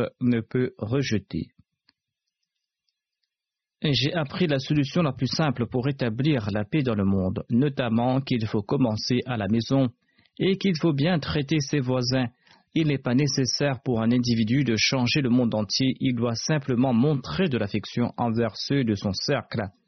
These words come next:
Il doit les servir et la société tout entière respirera la paix.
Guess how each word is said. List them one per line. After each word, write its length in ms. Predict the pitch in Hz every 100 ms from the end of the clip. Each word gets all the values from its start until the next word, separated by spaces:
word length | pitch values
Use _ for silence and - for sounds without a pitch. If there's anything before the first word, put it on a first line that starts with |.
| _ _ - _ -
Il 120 | 135
doit 200 | 151 151 131
les 120 | 127
servir 540 | - 131 127 175 165
et 40 | 147
la 100 | 147
société 520 | - 151 156 147 180
tout 200 | 165 156
entière 540 | 139 - 185 123 120 - - _ -
respirera 680 | 135 165 - 131 - 143
la 120 | 120 101
paix. 240 | -